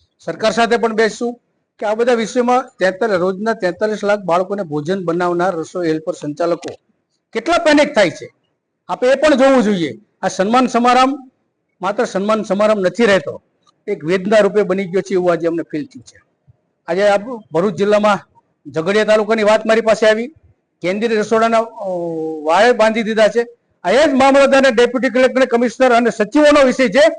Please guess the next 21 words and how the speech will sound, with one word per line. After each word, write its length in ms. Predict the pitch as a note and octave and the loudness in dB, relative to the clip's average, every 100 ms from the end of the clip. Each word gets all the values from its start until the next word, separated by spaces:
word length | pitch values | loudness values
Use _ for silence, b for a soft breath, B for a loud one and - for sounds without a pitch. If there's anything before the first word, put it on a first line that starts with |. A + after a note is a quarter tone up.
| - _ _ - | -10 _ _ -2
કે 360 | C4 A#3+ - - | 0 0 -6 -2
ભારત 320 | F3+ A#3+ D4+ | 2 4 2
સરકારની 420 | A#3+ B3 C4+ C#4 | 2 2 4 4
ગાઈડલાઈન 460 | B3 A3+ B3 B3+ B3 | 4 4 4 4 2
છે 180 | B3 C4+ | 2 2
કે 140 | C#4 | 2
ર-, 200 | G#3 G3+ | 2 2
શાળામાં 560 | - G3 A3+ A#3 A3+ A#3+ | 2 2 4 4 4 2
જ 40 | |
ભોજન 400 | D#3+ F#3 F#3 G#3 | 0 -4 -2 -2
બનાવીને 320 | F#3 F#3+ F#3+ | 0 2 0
પીરસવું, 540 | F#3+ F#3 G#3+ - D#3+ A2 _ _ - | 0 0 0 -2 -10 -12 _ _ -2
ભારત 240 | B3 D#4 | 0 2
સરકારનો 380 | B3+ C4 D#4+ D#4+ | 0 2 4 4
રાજપત્ર 520 | B3+ D#4+ F#4 E4 C#4+ | 4 2 0 2 2
છે, 240 | F3+ - _ _ _ _ - | 0 -8 _ _ _ _ -6
છતાં 200 | G#3+ F4 | 2 4
ઝઘડિયામાં 480 | C4 D#4 D#4+ D#4+ D4+ | 4 4 6 6 6
એન્ટ્રી 220 | D4 D#4 | 4 4
પાડી 200 | C4+ D4 | 4 4
દીધી. 160 | D4 | 4